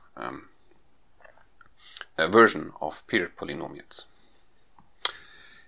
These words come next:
And so what is the consequence of this? So first of all,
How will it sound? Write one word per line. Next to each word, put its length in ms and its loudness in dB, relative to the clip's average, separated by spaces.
And 540 8
so 600 6
what 180 12
is 120 6
the 60 4
consequence 840 2
of 240 0
this? 480 -2
So 500 2
first 320 4
of 120 2
all, 320 4